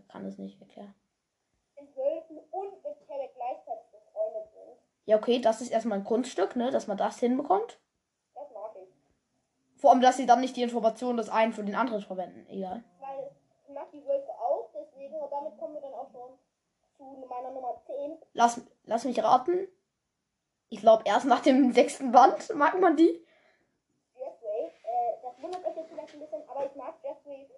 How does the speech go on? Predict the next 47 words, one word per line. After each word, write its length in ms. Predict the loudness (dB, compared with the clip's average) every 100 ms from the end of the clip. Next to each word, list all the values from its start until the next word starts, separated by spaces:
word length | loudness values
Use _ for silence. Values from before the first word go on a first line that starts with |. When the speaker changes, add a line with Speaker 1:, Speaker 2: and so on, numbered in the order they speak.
| _ _ _ -10
Speaker 2:
vor 140 | -6
allem, 200 | -4 -6 -8 _ -14
weil 180 | -4 -2
er 80 | -2
am 140 | -4
Ende 180 | -8 -8
dann 120 | -6
noch 140 | -6 -8
richtig 320 | -12 -14 -16
nett 240 | -14 -14
zu 80 | -14
denen 300 | -14 -14 -10
wird 280 | -6 -4 -6
und 160 | -12 -18 -16
das, 140 | -16 -14
mit 140 | -18 -16
dem 140 | -14
hat 80 | -8
Speaker 1:
Nein, 360 | -2 4 4 6
wundert 240 | 4 4
mich 140 | 2
nicht. 180 | 0 4
Also 200 | 6 6
nachdem 260 | 2 0 0
man 120 | -2
den 100 | 0
sechsten 260 | -2 -2 0
Band 180 | 0
gelesen 260 | 0 -2 0
hat, 120 | 0
wundert 240 | 0 -2 0
einen 140 | 0
das 140 | 0
auch 60 | -2
nicht 200 | -4 -4
mehr 100 | -4
so 80 | -4
viele. 360 | -2 0 0 -4 _ _ _ _ _ _ _ _ _ _ -8
Ja, 200 | -6 0
ziemlich, 400 | 4 4 2 -8
es 120 | -10
gibt 180 | -2 0
auch 100 | 2
einen 140 | 0
anderen 400 | 0 0 0 -2 -8
Podcaster, 1000 | -12 -6 -4 2 2 0 -2 0 2 0
Oddworldcast, 1040 | 0 0 4 2 2 0 2 4 2 -4